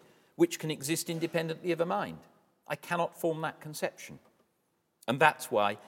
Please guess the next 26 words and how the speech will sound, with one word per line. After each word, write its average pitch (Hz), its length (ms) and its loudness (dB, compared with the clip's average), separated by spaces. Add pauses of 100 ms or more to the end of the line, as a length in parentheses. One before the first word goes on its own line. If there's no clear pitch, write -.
he 113 100 -6
puts - 260 -6
such - 220 0
a 113 60 -2
lot 101 160 2
of 101 60 -4
emphasis - 580 -6 (260)
on 90 80 0
it. 71 100 -8 (840)
If - 100 -10
you 127 100 2
read 135 180 0
Berkeley's 127 400 10
Principles, 123 640 -2 (400)
uh, 107 160 4 (360)
most 185 300 8
of 139 80 -6
the 147 100 -2
introduction 139 600 2
is 92 100 -6
devoted 107 640 4
to 104 100 -10
an 98 80 -8
attack 104 320 -6
on 107 80 -8
abstraction. - 680 -6